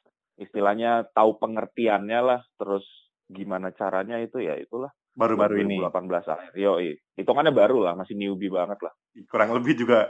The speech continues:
Speaker 2: iko-, gue sih
Speaker 1: <laughs>
Speaker 2: kurang lebih juga sama.
Speaker 1: Lu
Speaker 2: Nah,
Speaker 1: sama ya?
Speaker 2: makanya, karena kita, karena kita baru nih, eh, ngerti
Speaker 1: Hmm.
Speaker 2: tentang investasi, gue punya temen, Jan, yang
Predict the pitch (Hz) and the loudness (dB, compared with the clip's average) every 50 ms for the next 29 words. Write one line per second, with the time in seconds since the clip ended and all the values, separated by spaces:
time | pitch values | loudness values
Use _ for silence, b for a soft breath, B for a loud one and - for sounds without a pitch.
0 | - _ - 127 - - 131 135 135 131 135 156 170 160 156 107 - 123 120 127 | -2 _ -20 -18 -8 -4 -4 -2 2 6 6 6 8 6 4 4 6 4 6 6
1 | 135 147 127 120 110 113 110 120 107 101 95 90 - 127 143 113 139 127 117 135 | 4 4 2 2 2 6 6 6 6 6 4 2 4 4 6 6 6 6 6 8
2 | 120 151 - - 123 110 104 95 95 _ _ _ _ _ _ _ b b b b | 10 10 10 10 8 4 4 0 -4 _ _ _ _ _ _ _ b b b b
3 | b b b b _ - 120 117 120 135 135 135 135 135 - - - _ _ _ | b b b b _ 2 2 2 6 8 10 10 10 8 6 2 -6 _ _ _
4 | - - - - 147 - 180 165 - - - _ _ _ _ _ - - - 139 | -12 -4 4 8 10 10 10 10 8 2 -12 _ _ _ _ _ -12 -4 0 2
5 | 127 135 - - 147 - 151 139 135 131 135 127 123 123 123 127 135 139 139 143 | 2 4 2 2 4 8 8 8 10 12 12 12 12 10 8 4 2 0 -2 -4
6 | 147 _ - - 127 123 123 123 120 120 117 117 117 107 101 120 131 131 135 - | -10 _ -4 0 2 4 6 6 6 6 6 6 6 4 4 2 0 0 0 0
7 | - - 123 120 120 117 120 120 117 120 123 123 - - - - 113 101 104 - | -4 -4 -2 -2 0 0 0 0 0 0 0 -4 -10 -12 -6 -4 -2 -2 -2 -2
8 | 135 135 123 - _ - 120 139 170 190 190 190 151 147 147 147 147 - 131 131 | -4 -6 -6 -8 _ -2 4 8 10 10 8 8 6 8 8 8 8 8 6 6
9 | 135 135 131 117 110 98 92 85 85 92 - _ _ - 127 139 151 151 147 147 | 6 4 4 4 4 4 4 2 0 -8 -18 _ _ 2 6 8 8 8 6 4
10 | 139 131 | -2 -4